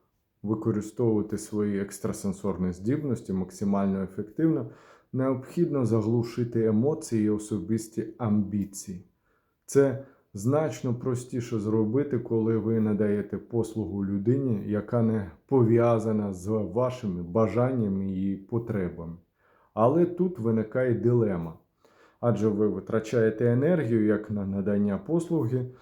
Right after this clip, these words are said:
так і на розвиток здібностей, е, щоб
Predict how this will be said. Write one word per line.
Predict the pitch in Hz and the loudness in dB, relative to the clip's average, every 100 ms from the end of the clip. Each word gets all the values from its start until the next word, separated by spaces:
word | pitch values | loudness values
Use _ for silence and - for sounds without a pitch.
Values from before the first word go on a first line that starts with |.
| - _ _ | -20 _ _
так | 139 143 - | 6 6 4
і | 131 123 123 101 85 95 104 80 95 | 2 4 4 2 -4 -8 -8 -4 0
на | 117 | 2
розвиток | 110 117 156 143 123 - 101 95 | 2 2 2 0 -2 -2 -4 -6
здібностей, | 87 95 135 147 139 - 123 113 | -8 -4 -2 -2 -6 -2 0 0
е, | 92 107 107 | -2 -6 -6
щоб | - - 90 | -6 -8 -10